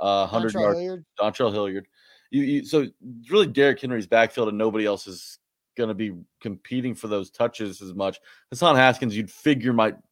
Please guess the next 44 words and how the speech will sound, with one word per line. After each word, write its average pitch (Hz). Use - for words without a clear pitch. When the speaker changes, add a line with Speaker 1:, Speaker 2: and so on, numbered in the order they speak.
Speaker 1:
might 117
factor 113
in 107
as 95
the, 98
the 101
R 104
B 98
two, 107
maybe 110
do 113
some 110
work 110
in 104
the 95
pass 104
game, 101
but 101
no 165
De-, 180
no 135
Deontay 185
Foreman. 135
There's 117
not 131
a, 120
there's 110
not 127
another 123
Derrick 120
Henry 127
light 120
in 104
the 95
building, 95
right? 104
Which -
is 98
what 104
I 104
call 101
Deontay 101
Foreman. 95
So 101